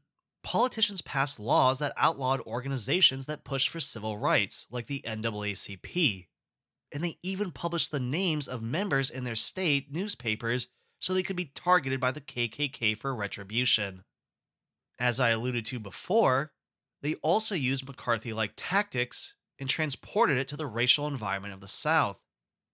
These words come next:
So since McCarthy says Democrats are secret communists, Southerners say that civil rights organizations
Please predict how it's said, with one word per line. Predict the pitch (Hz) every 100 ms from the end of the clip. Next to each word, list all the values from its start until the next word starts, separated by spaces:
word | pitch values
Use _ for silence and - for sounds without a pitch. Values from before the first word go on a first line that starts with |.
| _ _ _
So | - 151 135
since | - 185 -
McCarthy | 135 - 180 190 147
says | - 131
Democrats | - 143 143 - 135 123 -
are | 113
secret | - 127 104 -
communists, | - 220 214 117 139 - - - _ _ _ _
Southerners | - - 190 214 143 135
say | 120 113
that | 113
civil | - 143 120
rights | 101 143 208 -
organizations | 127 123 120 107 107 - 139 151